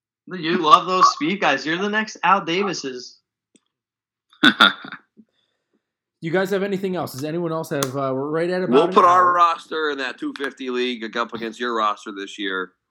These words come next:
Speaker 4: Loser's gotta do what? Cover, cover the team's earnings next? Loser's gotta pay the, the dues for the other team next year?
Speaker 1: Let's just make it if, if you don't make money. 'Cause, like,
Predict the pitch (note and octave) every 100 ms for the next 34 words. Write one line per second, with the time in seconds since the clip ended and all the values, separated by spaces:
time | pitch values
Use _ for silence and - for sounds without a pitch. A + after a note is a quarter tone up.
0 | _ _ _ _ _ _ _ _ _ -
1 | - A#2+ A2+ B2+ B2+ A#2 G#2+ A#2 A2 G#2
2 | - G#2+ G#2+ G#2+ - A#2 A2 A2+ A2 A#2+
3 | A#2 A#2 B2+ C3 C3 C3 - C#3 C#3 C3+
4 | B2 C3 A#2+ A#2 A2+ A2 A#2+ C3+ - B2
5 | A#2 B2+ C3+ C#3 C#3+ D#3 D#3+ - _ _
6 | _ _ _ _ D#3+ F#3+ A#3 A3+ G3 F#3
7 | F3 D#3 - _ D#3 D3+ D3+ B2 D3 D3
8 | - C#3 C3 B2 B2 A#2 A2+ A2 _ _
9 | _ _ _ _ _ _ _ _ _ _
10 | _ _ _ - F3 F3 D#3+